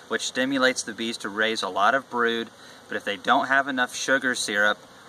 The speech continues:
or honey to go through the winter, then they're gonna starve to death. And m-, many times they're, they're large colonies that starve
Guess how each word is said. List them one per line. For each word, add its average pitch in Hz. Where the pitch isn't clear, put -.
or 98
honey 107
to 98
go 117
through 131
the 127
winter, 113
then 120
they're 123
gonna 131
starve 131
to 117
death. 95
And 101
m-, 107
many 139
times 113
they're, 113
they're 117
large 110
colonies 135
that 90
starve 107